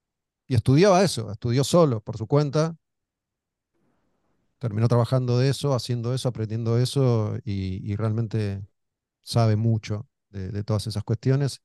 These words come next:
Le sigue gu-, le sigue, no sé ahora, bueno, mi hijo está grande, pero siempre, siempre le gustó.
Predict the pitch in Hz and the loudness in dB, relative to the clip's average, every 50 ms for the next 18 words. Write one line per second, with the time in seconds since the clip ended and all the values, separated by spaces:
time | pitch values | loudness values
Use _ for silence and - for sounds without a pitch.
0 | _ _ - 110 - - 135 131 135 123 117 120 - 202 120 110 - - 131 123 | _ _ -8 -8 -4 -2 -2 0 0 0 0 -2 -4 -4 -6 -6 -4 -2 -2 -2
1 | 127 139 147 139 131 127 120 117 117 120 120 131 123 - 156 151 147 156 151 147 | -2 0 0 0 0 0 0 -2 -4 -4 -6 -6 -2 0 2 4 4 6 6 6
2 | 131 127 131 135 120 117 107 117 117 127 120 - 120 120 123 135 127 117 107 104 | 4 4 4 2 2 2 0 -2 -2 -4 -4 -2 -2 0 0 0 -2 -2 -4 -6
3 | 107 107 101 98 - _ _ _ _ _ _ _ _ _ _ _ _ _ _ _ | -6 -8 -8 -10 -14 _ _ _ _ _ _ _ _ _ _ _ _ _ _ _
4 | _ _ - - 139 131 113 131 127 117 113 110 - 135 131 127 139 123 120 113 | _ _ -4 0 0 2 2 2 0 0 -2 -2 -4 -2 0 2 2 2 4 2
5 | 107 - - 131 123 104 98 | 2 0 0 -2 -4 -4 -6